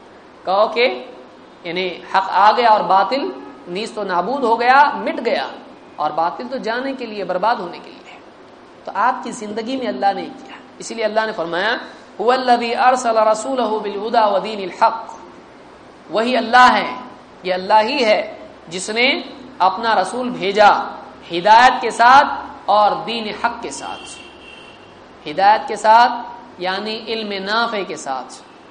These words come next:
اور دین حق کے ساتھ، یعنی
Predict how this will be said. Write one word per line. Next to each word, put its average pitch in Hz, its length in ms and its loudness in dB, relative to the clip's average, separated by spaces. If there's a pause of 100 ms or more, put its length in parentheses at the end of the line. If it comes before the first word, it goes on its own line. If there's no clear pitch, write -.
(300)
اور 180 220 4
دین 240 320 -2
حق 254 360 0
کے 254 80 -6
ساتھ، 254 380 6 (380)
یعنی 208 400 -2